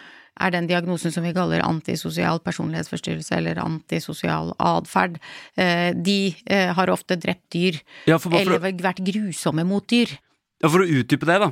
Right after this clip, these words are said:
Speaker 2: fordi moren til David hadde jo en fugl som han ble sjalu på, og som han liksom ga litt og litt gift over lang tid til den til slutt døde. Og i tillegg så samlet han jo på insekter og brant dem og drukna dem i lim.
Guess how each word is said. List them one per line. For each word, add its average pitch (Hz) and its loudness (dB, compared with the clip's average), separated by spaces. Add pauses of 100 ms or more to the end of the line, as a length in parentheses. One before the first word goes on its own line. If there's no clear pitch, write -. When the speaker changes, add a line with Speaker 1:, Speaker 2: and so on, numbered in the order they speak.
Speaker 2:
fordi 165 2
moren 160 6
til 160 2
David 139 2
hadde 143 4
jo 113 6
en 113 4
fugl 95 0 (320)
som 160 4
han 147 4
ble 135 4
sjalu 117 2
på, 220 0 (560)
og 143 0
som 175 0
han 151 4
liksom 123 2 (800)
ga 127 2
litt 151 -2
og 170 4
litt 151 0
gift - -4
over 143 4
lang 131 4
tid 147 -2
til 135 2
den 123 4
til 139 2
slutt 113 0
døde. 87 2 (580)
Og 156 4
i - 0
tillegg 156 2
så 185 0
samlet 139 2
han 113 4
jo 117 2
på - 0
insekter 135 2
og 139 2
brant 101 2
dem 151 0 (100)
og 127 4
drukna 123 -2
dem 98 4
i 123 6
lim. 127 4